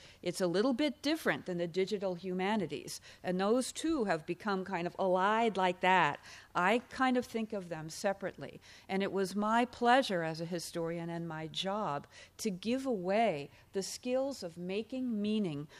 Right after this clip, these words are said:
of the Civil War in Washington State. If the sesquicentennial served any purpose, it was to discuss and make meaning out of the same issues that precipitated the war a hundred and fifty years ago.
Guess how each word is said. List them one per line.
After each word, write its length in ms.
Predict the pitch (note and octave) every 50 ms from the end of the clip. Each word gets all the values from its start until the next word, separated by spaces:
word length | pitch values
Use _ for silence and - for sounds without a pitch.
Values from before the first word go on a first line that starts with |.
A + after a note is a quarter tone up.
| - -
of 180 | - F#3+ F#3
the 100 | F3+ F#3
Civil 420 | F3+ - - A3+ A3 G3+ A3 A3 G#3
War 340 | F3+ F#3+ F#3 F3+ F3+ F3 F3
in 140 | F3 F3
Washington 580 | E3+ E3+ E3+ E3+ E3 - F3+ E3+ - - E3 D#3+
State. 480 | - - - - E3 D3+ C#3+ - - - - - - - - - -
If 180 | - G#3 F#3+
the 80 | - G#3+
sesquicentennial 1120 | G3+ - B3 B3+ C4 - - D#4 D4 - D4 C4+ B3+ A#3 - A#3+ A3 A3 G#3+ G#3 G#3 G3 F#3
served 440 | - - G#3 G3 F#3+ F#3+ F#3 - - _ -
any 240 | A3+ A3+ A#3 A3+
purpose, 640 | G#3+ - - D#3+ C3+ - - - - - - - - _ - - - - - - - _
it 180 | - G#3+ - -
was 320 | G3+ G#3 G3 G3 F#3 -
to 260 | - - G3+ F#3+ F3+
discuss 640 | - - F#3 F3+ - - - - A#3+ B3+ C#4 - -
and 240 | - F#3+ F#3 F3+ F3+
make 280 | G3 G#3 A3+ A3 -
meaning 500 | F#3 F#3+ G3 A3 B3+ A#3 F3+ D#3 D#3 B2+ - - - _
out 140 | - F#3+ F#3
of 100 | F3+ F3
the 100 | E3+ F#3
same 420 | F3+ - - A#3 A#3 B3 C4 B3 -
issues 560 | - G#3+ B3 - - F#3 D#3 C3+ - - - - - - - _
that 180 | - F#3+ F#3+ -
precipitated 800 | - G#3 - - C4 A#3+ - B3+ A#3+ - G#3 F3+ E3+ E3+ E3+ D#3+
the 100 | F3 E3
war 400 | E3+ E3+ F3 F3 F3 E3+ E3+ E3+ - -
a 80 | - F3+
hundred 300 | F3+ F#3+ F#3 F3+ F3 D#3+
and 160 | E3 D#3+ D#3
fifty 300 | - F3+ E3+ - - D#3+
years 300 | D#3+ D#3+ E3 E3 D#3+ D3+
ago. 420 | E3+ D3 D#3+ F3 E3+ D3+ C#3 C#3